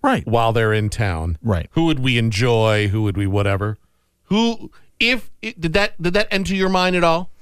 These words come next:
Speaker 1: No, because I was so busy pursuing the story yesterday. Let me, let me tell you how this unfolded for me yesterday.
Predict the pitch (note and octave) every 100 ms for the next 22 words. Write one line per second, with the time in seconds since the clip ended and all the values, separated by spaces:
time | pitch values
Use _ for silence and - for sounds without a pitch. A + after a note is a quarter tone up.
0 | - - _ F#3 G3+ F#3+ E3+ F3 F#3+ E3
1 | - D3+ G#3+ G3+ - G3 F#3 E3 E3+ -
2 | D3+ - F3+ F#3 E3+ D3+ - D#3 D3+ C3
3 | C3 C3+ - B2 G2+ E2+ - _ _ _
4 | _ _ - C3 F#3 G#3 G#3 - E3 F#3+
5 | G3 - F3 C#3 C3+ A#2 D3+ D3+ A2+ -
6 | C#3+ B2 F#2 - F#2 B2+ C3+ D#2+ D2+ -
7 | C2+